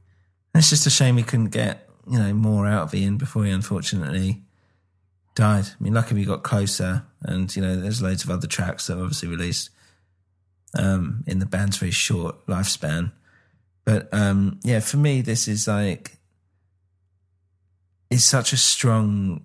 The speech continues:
debut, and it just sounds like, it's not something, how do I put this? There's certain, like, classic albums where I think, yeah, I get that it's a classic, but I will probably listen to something else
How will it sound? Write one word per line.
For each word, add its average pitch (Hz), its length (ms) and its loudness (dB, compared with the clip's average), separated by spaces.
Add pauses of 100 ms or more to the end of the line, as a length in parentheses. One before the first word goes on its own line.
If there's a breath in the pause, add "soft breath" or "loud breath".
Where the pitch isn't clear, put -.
(160)
debut, 82 760 -4 (520)
and 101 440 -2 (580)
it - 260 -6
just - 320 2
sounds 98 460 -2
like, 90 480 -4 (880)
it's - 180 -2
not 151 200 2
something, 117 540 0 (180)
how 110 340 -4
do 127 80 -2
I 104 40 -2
put - 240 -8
this? - 300 -4
There's 113 500 -2 (680 loud breath)
certain, 180 440 0
like, 117 380 -2
classic 127 480 -2
albums 85 680 -2
where 90 120 -2
I 92 60 -2
think, 92 440 -4 (680 soft breath)
yeah, - 220 0
I 113 60 2
get 113 260 -2
that 92 140 -6
it's 107 120 -2
a 113 60 -2
classic, 92 520 -2
but 73 100 -2
I 95 80 0
will 104 100 -2
probably 104 360 -2
listen 101 320 -2
to - 100 -6
something 95 380 -4
else 85 480 -4